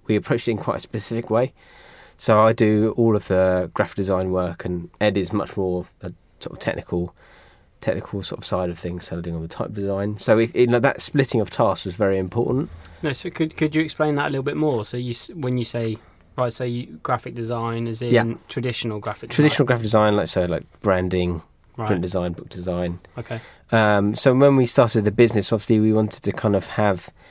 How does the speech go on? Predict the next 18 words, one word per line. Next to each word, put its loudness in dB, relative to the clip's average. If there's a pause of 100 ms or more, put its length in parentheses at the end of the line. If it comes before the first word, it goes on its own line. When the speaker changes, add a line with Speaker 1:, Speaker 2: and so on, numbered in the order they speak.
(480)
Speaker 1:
the 2
biggest 2
offer -2
of -6
service -2
as -8
possible. -2
So 0
we 2
actually, -4
like, -2
folded 0
an 2
A 0
four -4
sheet -2
in -4
half -4